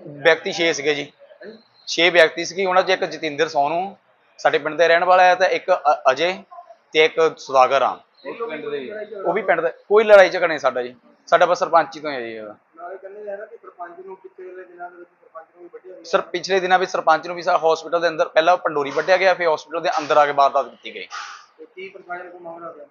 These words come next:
Speaker 1: ਸ-, ਪ੍ਰਸ਼ਾਸਨ ਤੋਂ ਸਾਰੇ ਇਹੀ ਮੰਗ ਕਰਦੇ, ਸਾਨੂੰ ਇਨਸਾਫ ਚਾਹੀਦਾ। ਸਾਡੀ ਕੋਈ ਵੀ ਸੁਣਵਾਈ ਨਹੀਂ ਹੁੰਦੀ, ਨਾ ਕੋਈ ਫ-, ਫਗਵਾੜੇ ਸਦਰ ਥਾਣੇ ਤੇ ਸਾਡੀ ਕੋਈ ਸੁਣਵਾਈ ਨਹੀਂ ਕੀਤੀ ਜਾਂਦੀ। ਜਿੰਨੀ ਵੀ ਸ-
Speaker 2: ਹਾਂਜੀ, ਜਿਹੜਾ ਮਾਮਲਾ ਇਹ ਰਾਤ ਦਾ ਲਿਆਂਦਾ ਵੀ?
Speaker 1: ਹਾਂਜੀ।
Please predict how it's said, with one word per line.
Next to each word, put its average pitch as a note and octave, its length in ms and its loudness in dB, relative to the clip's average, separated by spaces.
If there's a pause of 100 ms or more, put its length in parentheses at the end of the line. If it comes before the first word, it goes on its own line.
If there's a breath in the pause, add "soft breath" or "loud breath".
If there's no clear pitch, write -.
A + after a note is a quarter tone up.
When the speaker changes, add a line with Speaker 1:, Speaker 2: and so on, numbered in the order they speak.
Speaker 1:
ਸ-, - 100 -14
ਪ੍ਰਸ਼ਾਸਨ F3 520 4
ਤੋਂ F#3 80 -4
ਸਾਰੇ F#3 220 2
ਇਹੀ F3+ 100 -6
ਮੰਗ F3+ 160 -2
ਕਰਦੇ, F3 200 2
ਸਾਨੂੰ E3+ 220 2
ਇਨਸਾਫ D3+ 320 4
ਚਾਹੀਦਾ। E3 240 -2
ਸਾਡੀ E3+ 220 4
ਕੋਈ F#3 220 -4
ਵੀ G3 100 -8
ਸੁਣਵਾਈ D#3+ 340 2
ਨਹੀਂ E3 120 -6
ਹੁੰਦੀ, E3 320 -6
ਨਾ E3+ 180 6
ਕੋਈ E3+ 200 -6
ਫ-, E3 180 -6
ਫਗਵਾੜੇ D#3 380 4
ਸਦਰ D3+ 240 0
ਥਾਣੇ D#3+ 220 0
ਤੇ E3 80 -4
ਸਾਡੀ D#3+ 180 2
ਕੋਈ F#3 200 -4
ਸੁਣਵਾਈ D#3+ 260 0
ਨਹੀਂ C#3 100 -10
ਕੀਤੀ B2+ 180 -18
ਜਾਂਦੀ। A#2 320 -10 (500)
ਜਿੰਨੀ E3+ 300 -4
ਵੀ F#3+ 80 -4
ਸ- E3 80 -4
Speaker 2:
ਹਾਂਜੀ, E3+ 400 -10
ਜਿਹੜਾ F3+ 200 -16
ਮਾਮਲਾ E3+ 600 -14 (480)
ਇਹ D#3+ 160 -20
ਰਾਤ D3+ 160 -12 (120)
ਦਾ D#3+ 280 -12 (120)
ਲਿਆਂਦਾ - 320 -20
ਵੀ? F#4 100 -20 (560)
Speaker 1:
ਹਾਂਜੀ। C3+ 280 0